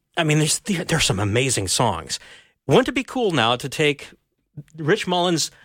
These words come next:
uh, extract from those things and actually have Rich Mullins singing his own songs again. But, of course, there's other concerns around that with,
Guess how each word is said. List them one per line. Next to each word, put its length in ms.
uh, 200
extract 460
from 360
those 500
things 300
and 80
actually 340
have 220
Rich 180
Mullins 260
singing 260
his 140
own 160
songs 360
again. 200
But, 180
of 80
course, 220
there's 180
other 220
concerns 440
around 320
that 360
with, 480